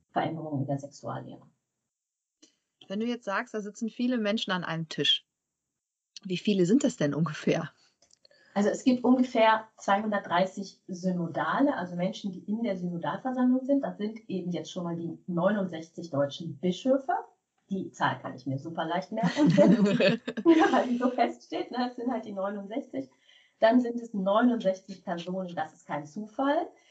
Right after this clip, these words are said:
Speaker 1: die Mitglied sind im Zentralkomitee der deutschen Katholiken, was ja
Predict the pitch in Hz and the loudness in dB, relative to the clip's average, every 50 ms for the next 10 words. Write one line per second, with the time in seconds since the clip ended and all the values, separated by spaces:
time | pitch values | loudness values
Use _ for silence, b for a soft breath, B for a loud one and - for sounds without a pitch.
0 | b b b b - 208 196 208 214 - _ 202 196 180 - 196 190 185 - 185 | b b b b -10 -8 -8 -8 -10 -10 _ -14 -14 -10 -6 -6 -6 -6 -6 -8
1 | 180 - - 180 170 - 170 165 175 175 180 170 156 - - 160 160 156 156 156 | -8 -8 -8 -8 -8 -6 -8 -8 -8 -8 -10 -12 -12 -12 -12 -12 -12 -10 -10 -10
2 | 156 156 - - 160 - - 139 - - 151 160 196 226 - - 311 320 302 269 | -10 -12 -12 -14 -14 -12 -12 -12 -10 -8 -4 -4 -4 -2 0 2 2 4 4 4
3 | 190 190 185 - 202 180 170 170 170 170 | 2 0 0 -2 -2 -2 0 0 -2 -4